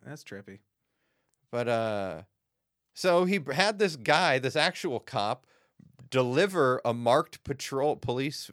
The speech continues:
Speaker 2: <laughs> patrol vehicle to his home in Auckland, and then he just being himself, since he was pretending to be a woman, just said,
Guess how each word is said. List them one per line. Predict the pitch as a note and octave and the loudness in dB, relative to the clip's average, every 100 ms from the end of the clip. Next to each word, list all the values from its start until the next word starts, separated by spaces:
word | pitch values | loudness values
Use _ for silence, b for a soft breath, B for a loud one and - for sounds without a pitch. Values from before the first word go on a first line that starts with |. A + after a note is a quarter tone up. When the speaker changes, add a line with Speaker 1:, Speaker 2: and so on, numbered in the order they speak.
| - | -20
Speaker 2:
<laughs> | - | -14
patrol | - - F#3+ G3+ | -2 4 6 6
vehicle | D3 C3 G#2 - G#2+ G#2+ - b b - - _ | 4 4 4 0 -4 -4 -8 b b -20 -20 _
to | D#3 | 0
his | C#3 C3 | 0 4
home | C3+ D#3+ | 4 4
in | C#3+ - | 0 0
Auckland, | A#2+ D#3+ - G2+ D#2 F2 C3 F3+ B A2 | 2 2 -2 -10 -10 -12 -16 -20 B -4
and | B2+ | 0
then | C3+ C3 | 0 0
he | C3+ D#3 | -2 -2
just | D3 C#3 G#2+ | -2 -6 -4
being | B2+ C3 B2 | -4 -4 -4
himself, | G#2 G2+ - D3 B2+ - | -8 -10 -2 0 0 -2
since | A#2+ A#2+ | -10 -8
he | |
was | G2+ | -10
pretending | - A2+ A2+ | -8 -8 -8
to | G2+ | -8
be | F#2+ | -8
a | |
woman, | E2+ C3+ D3+ G2+ G2+ | -4 -2 -2 -4 -6
just | G2+ | -8
said, | G#2+ | -6